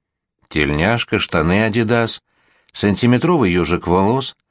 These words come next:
уши сплющенные-переплющенные, борцовая шея, бык в натуральную величину. Бык по бандитской иерархии, а не животное бык. Все они животные. Верзила,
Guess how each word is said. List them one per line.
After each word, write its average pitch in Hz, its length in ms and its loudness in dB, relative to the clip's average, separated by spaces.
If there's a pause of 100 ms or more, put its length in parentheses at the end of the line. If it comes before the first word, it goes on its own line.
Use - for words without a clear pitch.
(340)
уши 92 440 2
сплющенные-переплющенные, 95 1600 0 (220)
борцовая 76 600 0
шея, 90 480 -2 (360)
бык 131 400 0
в - 20 0
натуральную 147 540 0
величину. 139 540 -2 (440)
Бык 98 440 -2 (200)
по - 100 -6
бандитской 85 580 0
иерархии, 85 560 -2 (160)
а 82 100 -2
не 82 120 2
животное 82 520 0
бык. 71 280 -2 (280)
Все - 280 -6
они 80 180 -2
животные. 73 680 -2 (320)
Верзила, 82 680 0